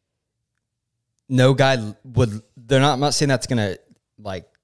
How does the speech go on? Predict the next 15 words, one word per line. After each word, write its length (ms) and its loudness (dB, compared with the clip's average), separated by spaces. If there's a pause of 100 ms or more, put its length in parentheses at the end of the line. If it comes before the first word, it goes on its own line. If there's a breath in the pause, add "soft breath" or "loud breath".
(180)
detour 420 -2
you 140 -2
from 200 -8
ever 140 -10
finding 380 -10
somebody, 400 -2
but 140 -4
I'm 120 -2
saying 300 -4
that, 160 -6
like, 180 -10 (160)
guys 460 -2
tend 340 -6
to, 80 -4
like, 260 -8